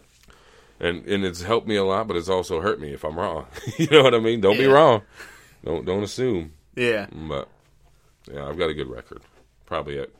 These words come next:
Speaker 1: eighty-seven percent.
Speaker 2: That's not bad.
Speaker 1: No.
Speaker 2: I feel like every, every life experience and, like, every job or anywhere you work,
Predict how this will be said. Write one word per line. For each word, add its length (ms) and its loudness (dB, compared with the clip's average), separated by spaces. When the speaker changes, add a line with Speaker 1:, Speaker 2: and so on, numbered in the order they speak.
Speaker 1:
eighty-seven 540 -12
percent. 380 -16
Speaker 2:
That's 140 -20
not 160 -10
bad. 240 -10
Speaker 1:
No. 300 -14
Speaker 2:
I 80 -14
feel 240 -8
like 380 -4
every, 600 -6
every 240 -2
life 320 -4
experience 540 -12
and, 80 -20
like, 220 -18
every 240 -8
job 480 -8
or 100 -12
anywhere 320 -6
you 140 -12
work, 500 -12